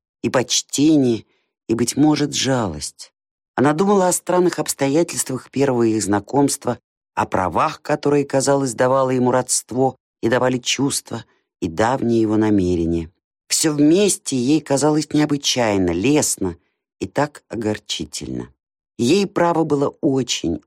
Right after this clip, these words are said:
очень его жаль. Изменились бы мысли её или нет,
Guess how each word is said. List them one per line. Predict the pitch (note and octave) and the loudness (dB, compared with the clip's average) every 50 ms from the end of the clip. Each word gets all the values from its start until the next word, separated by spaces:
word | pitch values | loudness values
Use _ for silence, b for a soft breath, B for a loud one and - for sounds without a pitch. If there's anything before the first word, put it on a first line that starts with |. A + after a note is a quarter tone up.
| - | -2
очень | - C#3+ D#3+ D#3 - - - C#3 C#3+ | 0 2 2 2 0 -2 0 0 0
его | C#3 C#3+ C#3+ C#3 C#3 C#3+ | 0 0 0 0 0 0
жаль. | C3 A2 A#2 C3+ C#3+ C3 A#2+ G2+ E2+ D#2 D2 _ _ _ _ _ _ _ _ - | 0 -2 -2 -2 -2 0 0 -2 -4 -6 -10 _ _ _ _ _ _ _ _ -2
Изменились | D3+ E3 D3+ D#3 E3+ F3+ F#3 F#3+ G3 G#3 A3+ B3+ B3 G#3 G#3+ G3 D3+ D#3 | 0 0 2 2 2 2 2 4 4 4 4 2 2 2 0 0 -2 0
бы | D#3 E3 E3 | 2 2 2
мысли | E3 D#3+ E3 F#3 F#3+ F3+ E3+ - - - C3 | 4 4 4 4 4 2 0 -2 -4 -4 -4
её | C3 B2+ B2 B2 C3 C3+ B2+ A#2+ C3+ C#3 C3 | -4 -2 -2 -2 -2 -2 -2 0 2 2 2
или | A#2 - - A#2+ A2+ A2+ | 2 0 0 -2 0 2
нет, | A#2+ A2+ A#2+ D3 D#3+ D3+ B2 - | 2 4 4 4 4 2 0 -2